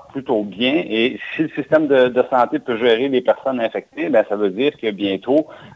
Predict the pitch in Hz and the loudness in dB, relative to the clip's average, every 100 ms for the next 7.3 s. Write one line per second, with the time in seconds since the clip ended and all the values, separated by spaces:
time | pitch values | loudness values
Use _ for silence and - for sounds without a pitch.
0 | 90 90 90 90 101 - 123 - - 113 | 0 4 4 2 0 0 0 -2 -8 -2
1 | 123 98 87 85 - - - 98 104 113 | 2 4 2 0 -6 -20 -8 -2 0 2
2 | 104 127 127 113 101 101 101 - 120 107 | 2 2 0 0 -6 -6 -6 -2 2 2
3 | 90 104 123 120 98 92 - 98 135 120 | 2 0 2 4 4 4 2 2 2 0
4 | 98 127 - - 104 104 117 - 113 131 | 4 4 2 -4 -2 -2 -4 -8 -6 -6
5 | 107 101 107 98 113 143 117 104 - 123 | -6 -8 -10 -8 -4 -2 -2 -6 -6 -4
6 | 101 120 127 107 95 92 113 123 92 90 | -2 -2 -2 -2 -6 -6 -2 0 0 -4
7 | 92 90 90 | -6 -6 -12